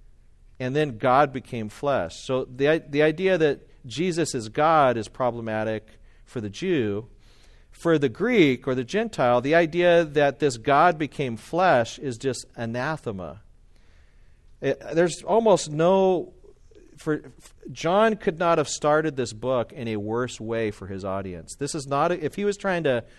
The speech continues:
win friends and influence people, this is not a good way. He's got an audience of people who do not believe they have in this concept of a Trinity. They don't believe that Jesus is God. And the Gentile audience is offended by the idea that God could become flesh,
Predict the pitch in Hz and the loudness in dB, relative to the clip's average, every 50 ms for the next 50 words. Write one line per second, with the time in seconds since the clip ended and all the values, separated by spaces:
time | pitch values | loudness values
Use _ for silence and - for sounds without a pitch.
0 | - - - - 123 147 165 185 175 - - 170 165 165 151 135 135 131 135 143 | -20 -20 -10 -4 -2 0 0 0 -2 -2 -2 -2 0 -2 -4 -6 -6 -6 -6 -6
1 | 143 - - 135 123 110 107 - - 135 127 123 - 101 95 92 92 95 - - | -6 -6 -6 -6 -6 -6 -8 -10 -10 -10 -10 -8 -8 -8 -8 -8 -8 -12 -14 -16
2 | - - - - - _ - 139 156 - - 180 139 135 135 139 143 160 180 180 | -16 -16 -16 -18 -20 _ -6 -4 -2 0 0 -2 -2 -2 -4 -2 0 0 2 0
3 | 160 135 131 135 131 131 139 160 190 170 104 78 76 - - - - _ - - | 0 0 0 -2 -2 -2 -2 -2 -2 -2 -4 -6 -8 -14 -20 -20 -20 _ -20 -20
4 | - - - - - - _ _ _ - - 185 170 208 196 185 185 160 - - | -20 -20 -20 -20 -20 -20 _ _ _ -6 -6 -2 2 2 4 4 2 0 -2 -2
5 | 135 143 156 185 190 175 151 139 127 120 - 131 - - - 160 160 - 131 117 | 0 2 4 4 4 2 0 -2 -4 -6 -8 -10 -8 -6 -6 -6 -6 -4 -6 -6
6 | 110 107 123 113 104 104 - 127 139 143 165 175 143 147 156 156 147 143 135 127 | -6 -6 -6 -8 -10 -8 -6 -4 -2 0 0 0 0 -2 -4 -2 -2 -2 -2 -2
7 | 131 123 107 104 - _ _ - 135 123 120 120 113 107 - - - - - - | -2 -4 -4 -4 -10 _ _ -8 -6 -6 -4 -4 -6 -8 -8 -10 -14 -12 -10 -10
8 | 135 131 - - 127 - - 87 - 98 - - 127 127 117 101 92 92 92 110 | -10 -8 -8 -10 -10 -10 -10 -14 -14 -14 -14 -12 -12 -10 -10 -8 -8 -8 -10 -12
9 | - - - - - - - 110 98 117 147 180 180 175 170 156 151 143 110 117 | -14 -20 -20 -20 -20 -18 -12 -8 -4 -2 -2 -2 0 0 0 0 0 -2 -2 -4
10 | 127 127 113 107 98 90 101 - 110 101 95 87 87 92 110 117 - - - - | -6 -8 -8 -10 -12 -14 -12 -8 -4 -4 -4 -4 -4 -6 -8 -12 -16 -20 -20 -20
11 | - - - _ - 139 139 139 131 - - 160 202 226 214 - 202 156 127 107 | -20 -20 -18 _ -6 -4 0 0 0 0 0 -2 -2 0 0 2 4 4 4 4
12 | 101 98 101 104 110 120 135 143 - - - - - 143 131 123 139 - - - | 2 0 -2 -2 -4 -6 -8 -8 -10 -14 -12 -8 -6 -4 -2 -2 -4 -4 -6 -12
13 | - - - 190 202 220 208 160 135 123 117 131 120 117 123 127 123 131 135 135 | -8 -2 2 2 2 2 2 0 -2 0 0 -2 -2 -2 0 -2 -2 -2 -2 -2
14 | 127 120 104 104 - 120 127 147 147 - - 127 107 117 110 - - 113 104 107 | -4 -4 -6 -4 -2 0 0 0 0 -4 -8 -10 -10 -10 -14 -12 -10 -12 -12 -12
15 | - - - 160 170 180 151 95 78 - - - - - | -14 -12 -8 -4 -4 -2 -2 -4 -6 -8 -14 -18 -18 -20